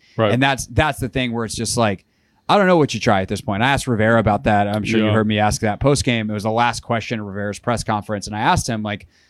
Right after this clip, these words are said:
Speaker 2: how do you try to put together a plan when there's no consistent execution? And I wasn't specific offense or defense. And he was just kind of like, you know, there's a lot of things you think about, and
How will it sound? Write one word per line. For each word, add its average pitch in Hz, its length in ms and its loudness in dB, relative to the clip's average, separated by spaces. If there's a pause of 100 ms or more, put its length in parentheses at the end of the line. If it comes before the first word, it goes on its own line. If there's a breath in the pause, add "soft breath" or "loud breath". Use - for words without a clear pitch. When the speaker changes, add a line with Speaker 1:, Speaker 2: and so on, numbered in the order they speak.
(460)
Speaker 2:
how 156 360 2
do 156 60 0
you 143 420 0
try 131 240 2
to 127 60 -2
put 127 180 -4
together 117 280 0
a 107 80 -4
plan 127 520 0
when 113 320 -2
there's 113 200 -4
no 117 280 2
consistent 113 520 -4
execution? 110 800 -4 (400 soft breath)
And 117 80 -2
I 123 100 2
wasn't 120 280 2
specific 110 460 0
offense 101 360 0
or 95 60 -6
defense. 107 480 -4
And 107 240 0
he 110 100 0
was 107 220 -2
just 110 160 -2
kind 113 180 0
of 101 60 -6
like, 110 300 0
you 107 100 -8
know, 107 60 -2
there's 110 160 0
a 117 60 0
lot 120 220 2
of 131 120 -2
things 147 260 0
you 135 60 -2
think 127 240 2
about, 98 400 0 (500)
and 110 640 0